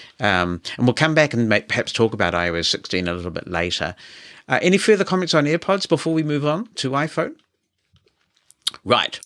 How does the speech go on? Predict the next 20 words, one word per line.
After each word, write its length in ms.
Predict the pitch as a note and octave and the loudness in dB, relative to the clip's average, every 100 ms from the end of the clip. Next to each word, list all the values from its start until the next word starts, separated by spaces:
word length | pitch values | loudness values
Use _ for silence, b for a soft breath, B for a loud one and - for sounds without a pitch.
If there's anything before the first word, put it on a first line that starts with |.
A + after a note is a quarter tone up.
| - | 0
Well, 120 | A#2+ | 0
let's 180 | A2 - | 0 -2
talk 200 | D#3 A#2+ | -4 -2
about 220 | A#2+ A2+ | -2 0
the 100 | A#2 | 0
iPhone 420 | A#2+ - A#2+ A2+ | 0 0 0 -2
fourteen 460 | - B2 A2+ A#2+ G#2 | -2 -2 0 0 0
first. 300 | A2+ F#2+ - | 0 0 2
Now, 220 | A2 G#2+ B B B B | 0 0 B B B B
uh, 200 | G#2 G2+ | -2 -2
we 200 | G#2+ C3 | 0 -2
will 280 | A2+ A#2 A2 | 0 0 0
play 340 | - - D3 D3 | 0 0 2 2
the 120 | A#2 | 2
moving 400 | C3+ C#3 A#2 B2 | 2 2 0 -2
music 340 | B2 G#2+ G#2+ | 0 0 0
or 100 | G2+ | -2
something 400 | - F#2+ F2+ G#2 | -2 -2 0 0
and, 300 | G2 F#2 F#2 | 0 -2 -2
um, 380 | F#2+ F2+ F#2 F#2+ | 0 2 -2 -6